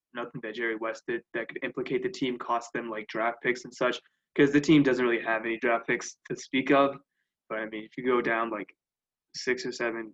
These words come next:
eight years down the line and they could strip those draft picks, that wouldn't be good. Because, I mean, if you break the rules, you have to suffer the consequences. That being said, I do have a couple things I wanna say about Jerry.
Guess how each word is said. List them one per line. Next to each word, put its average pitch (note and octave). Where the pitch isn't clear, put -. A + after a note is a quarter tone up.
eight B2+
years A#2+
down A#2
the G#2+
line A2+
and A2+
they A#2+
could A#2+
strip -
those A#2
draft B2+
picks, C3
that C3
wouldn't C3
be C3
good. C#3
Because, C#3
I C#3+
mean, C#3+
if C#3
you D#3+
break C#3+
the B2+
rules, B2
you A2+
have A#2
to A#2
suffer -
the A2+
consequences. A#2
That D3
being D#3+
said, C#3+
I A#2
do C#3+
have C#3
a B2+
couple B2+
things A2+
I A2+
wanna A2+
say A#2
about A2+
Jerry. A#2